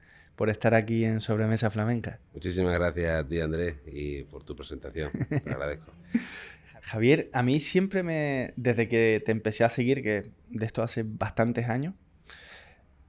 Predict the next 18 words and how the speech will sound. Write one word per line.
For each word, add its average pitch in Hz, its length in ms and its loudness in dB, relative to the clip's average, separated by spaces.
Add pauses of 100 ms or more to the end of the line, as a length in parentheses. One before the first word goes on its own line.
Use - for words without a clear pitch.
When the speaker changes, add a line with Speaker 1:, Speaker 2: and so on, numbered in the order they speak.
(160)
Speaker 1:
tenía 139 260 6
ganas 165 200 6
de 160 60 4
hacerte 156 280 2
esta 156 180 2
pregunta 135 500 2
de 117 280 0 (640)
cómo 170 240 2
se 151 140 0
siente 147 380 0
desde 113 300 4
dentro 147 480 0
el, 113 440 -2
el 117 140 0
haber 113 220 2
sido 151 240 2
tan 151 200 0
precoz. 120 360 -2